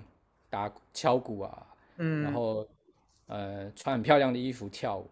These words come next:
Speaker 1: 这样子。
Speaker 2: 嗯，嗯。
Speaker 1: 对，那这个文化其实，呃，也被带到了那个河口。对，那那个河口就是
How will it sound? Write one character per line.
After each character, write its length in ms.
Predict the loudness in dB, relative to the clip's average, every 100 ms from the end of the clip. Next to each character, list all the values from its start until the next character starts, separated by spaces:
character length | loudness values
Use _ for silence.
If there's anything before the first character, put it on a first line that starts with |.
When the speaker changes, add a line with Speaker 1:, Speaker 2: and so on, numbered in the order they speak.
| -20
Speaker 1:
这 60 | -12
样 80 | 0
子。 60 |
Speaker 2:
嗯， 420 | 4 4 2 -2 -6
嗯。 100 | -12 _ _ _ _ _
Speaker 1:
对， 240 | -4 -4 -8 -12 -4
那 120 | -4
这 200 | 0 6
个 80 | 8
文 240 | 8 4
化 340 | 6 8 8 2 -16
其 140 | -10 -8
实， 340 | -2 -2 -2 -8 _ _ -20 -20 -20 -8
呃， 260 | -4 -4 -6
也 140 | -6 0
被 160 | 2
带 240 | 6 8 8
到 180 | 6
了 160 | 4 2
那 100 | -2
个 140 | -6 -8
河 220 | -6 -10
口。 340 | -10 -14 -16 -20 _ _ _ -20 -20 -20 -20 -20 -20 -20 -20 _ _
对， 200 | 0 4
那 160 | 6
那 100 | 8
个 100 | 10
河 240 | 8 8 6
口 280 | 6 0 0
就 120 | -4
是 220 | 0 -2